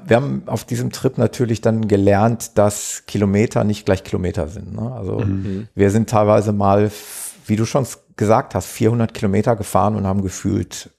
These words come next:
Speaker 1: gefühlt acht Stunden gebraucht, weil das einfach unendlich um die Fjorde rumging, auch teilweise dann ein bisschen engere Straßen und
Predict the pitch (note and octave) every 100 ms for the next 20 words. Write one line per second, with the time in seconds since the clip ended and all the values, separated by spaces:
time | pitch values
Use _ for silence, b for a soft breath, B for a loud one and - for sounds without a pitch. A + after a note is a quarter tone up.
0 | - G2+ - G2+ F#2+ F#2+ - _ - F#2+
1 | E2+ - F2+ F2 D#2 - D#2 - - G#2
2 | A#2 A#2+ A#2 A#2+ - B2+ A#2+ G#2+ G2+ G2+
3 | - - B B B B C3+ A#2+ A#2 -
4 | A2 G2+ G2+ G2 F#2+ F#2+ F#2 F#2+ F#2+ G2
5 | A2 G#2 - B2+ A2 G#2 G#2 G#2 G#2 G2+
6 | - - G2 G2 F#2 - - F#2+ F#2+ F#2+
7 | - G2 F#2 G#2 - G2 F#2 -